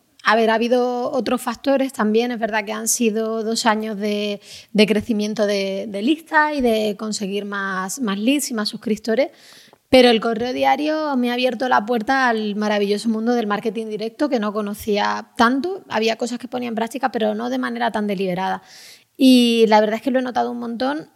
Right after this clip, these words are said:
en cuanto a ventas, por supuesto, y también en cuanto a satisfacción de la gente a la que tengo conmigo. Entonces, yo no sé si es que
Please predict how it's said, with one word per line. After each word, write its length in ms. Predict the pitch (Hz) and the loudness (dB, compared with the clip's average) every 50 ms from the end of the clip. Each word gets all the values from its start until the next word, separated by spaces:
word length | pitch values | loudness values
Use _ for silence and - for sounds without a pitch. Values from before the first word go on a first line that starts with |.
| _ _ _ _ | _ _ _ _
en 240 | - 226 220 214 208 | 0 2 2 2 2
cuanto 460 | 190 208 214 208 208 208 185 208 196 185 | 2 2 0 0 0 -4 -4 -2 0 0
a 420 | 180 175 180 180 175 175 175 175 | 2 0 0 0 -2 -4 -6 -8
ventas, 440 | 170 175 190 233 247 254 233 285 277 | -6 -2 0 0 2 2 0 -2 -4
por 160 | - - 240 | -6 -8 -6
supuesto, 520 | - 262 208 262 247 262 - - 359 440 - _ _ _ - - - _ _ _ _ _ _ _ | -6 -4 -2 -2 -2 -2 -4 -6 -8 -10 -12 _ _ _ -20 -20 -20 _ _ _ _ _ _ _
y 360 | - 311 302 302 294 285 277 | 2 4 4 4 4 2 2
también 300 | 208 254 247 254 285 330 | 4 4 4 4 2 0
en 60 | 415 | -2
cuanto 200 | 403 466 427 381 | -4 -4 -2 0
a 60 | 370 302 | 0 0
satisfacción 600 | - 302 233 277 - 233 214 208 - 262 269 254 | 0 -2 -2 -2 -2 -2 -2 0 2 2 2 2
de 80 | 226 202 | 0 0
la 100 | 202 202 | -2 -4
gente 480 | - 214 202 196 196 202 196 196 196 | -4 -4 -4 -4 -4 -4 -4 -4 -4
a 240 | 196 190 190 180 196 | -4 -4 -2 -2 -2
la 100 | 202 208 | -2 -2
que 80 | 190 208 | -4 -4
tengo 400 | 190 208 202 190 196 190 185 180 | -6 -6 -6 -4 -4 -4 -4 -4
conmigo. 640 | - 196 196 202 202 196 185 180 185 170 156 - _ _ _ | -4 -4 -4 -4 -6 -6 -6 -6 -8 -8 -10 -12 _ _ _
Entonces, 560 | - 233 226 220 240 262 277 269 339 339 320 - - _ _ _ _ _ _ | -6 -4 -4 -2 -2 -4 -2 2 2 2 2 2 -2 _ _ _ _ _ _
yo 280 | 269 220 202 202 285 285 | -6 -2 2 4 4 4
no 100 | 330 339 | 4 2
sé 140 | 339 349 | -2 -2
si 120 | 320 - 320 | -4 -4 -4
es 80 | 285 | -6
que 360 | - - - 294 277 262 254 | -6 -4 0 0 2 2 0